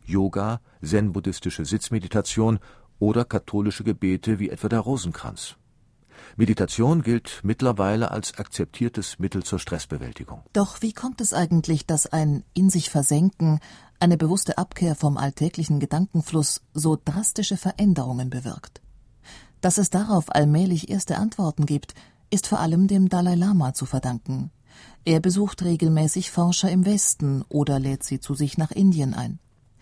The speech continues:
Speaker 2: Die Drehscheibe des Ost-West-Austausches ist das Mind and Life Institute in Boulder, Colorado. Einer der Gründer ist Adam Engel, ein Geschäftsmann und seit zwanzig Jahren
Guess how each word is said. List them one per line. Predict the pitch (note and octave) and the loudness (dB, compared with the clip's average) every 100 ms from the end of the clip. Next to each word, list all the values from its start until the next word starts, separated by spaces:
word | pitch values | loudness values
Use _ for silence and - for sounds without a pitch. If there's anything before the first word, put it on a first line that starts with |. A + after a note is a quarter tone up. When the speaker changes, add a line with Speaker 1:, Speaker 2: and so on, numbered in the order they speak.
| - - - - - | -20 -18 -20 -6 2
Speaker 2:
Die | F3 | 2
Drehscheibe | D#3 A#3+ - E3+ D3 C#3+ | 2 0 0 2 2 0
des | C#3 - - | 0 -2 0
Ost-West-Austausches | C#3+ - - D3 D3 - - D#3 - D#3+ D3+ - F#3+ - | 0 0 -2 0 0 -2 -2 -2 2 2 2 2 0 -2
ist | - F3 | -2 -2
das | F#3 E3 F3 | 0 2 2
Mind | E3 F3+ F#3 | 4 4 2
and | D#3+ | 2
Life | E3+ F3 F3+ - | 2 2 2 0
Institute | D3 - D3+ - D3 C#3+ - | -2 0 -2 0 0 0 -2
in | - D3 | -2 0
Boulder, | C#3 D#3+ D#3 D3+ E3 | 4 4 4 2 -2
Colorado. | - F#3+ F#3+ F#3 D#3+ - F3 _ _ _ - - - - - | -2 0 4 4 4 2 -10 _ _ _ -20 -18 -18 -6 4
Einer | F#3 F3+ E3 | 6 6 4
der | D3+ D3+ | 2 -2
Gründer | D#3 D#3 D3 D#3+ G#3 | 2 2 4 2 0
ist | G#3 - | -2 -2
Adam | G3+ G3 F#3+ | 2 4 4
Engel, | G#3 F#3+ C3+ A#2+ - | 6 4 4 -2 -4
ein | C#3 C#3 | -2 -2
Geschäftsmann | C#3 F3+ - - D3 B2+ C3 - | 0 0 0 0 0 0 -4 -4
und | C#3 | -2
seit | D3+ D3 | 0 2
zwanzig | E3 F#3 A3 - | 2 2 2 0
Jahren | D3 D#3 E3+ E3+ | 0 2 2 2